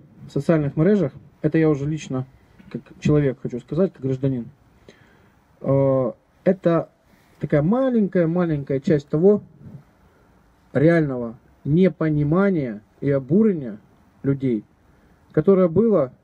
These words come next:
в свое время на нас, только в виде лайна и дерьма. Никто из нас не позволял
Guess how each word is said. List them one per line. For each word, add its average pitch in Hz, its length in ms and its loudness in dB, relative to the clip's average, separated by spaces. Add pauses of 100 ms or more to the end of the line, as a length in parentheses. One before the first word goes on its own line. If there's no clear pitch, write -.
(120)
в - 60 -20
свое 165 380 4
время 160 280 0
на 151 120 -4
нас, 190 360 -2 (340)
только 139 280 -2
в 120 60 -2
виде 139 600 -4
лайна 151 540 0
и 139 80 -6
дерьма. 123 380 -4 (920)
Никто 180 380 4
из 180 100 4
нас 175 320 -2 (200)
не 170 160 2
позволял 147 560 -2